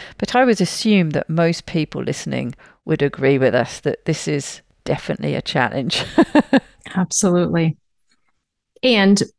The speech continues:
Speaker 2: we, of course, have experienced this obviously in our own lives, politically, in our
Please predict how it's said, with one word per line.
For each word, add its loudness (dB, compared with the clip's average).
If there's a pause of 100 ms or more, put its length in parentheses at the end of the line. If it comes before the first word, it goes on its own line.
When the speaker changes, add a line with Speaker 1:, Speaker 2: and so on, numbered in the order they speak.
(120)
Speaker 2:
we, 6
of 0
course, 0
have 0
experienced 2
this 0
obviously 0
in 4
our -2
own 2
lives, 2
politically, 4
in 4
our 2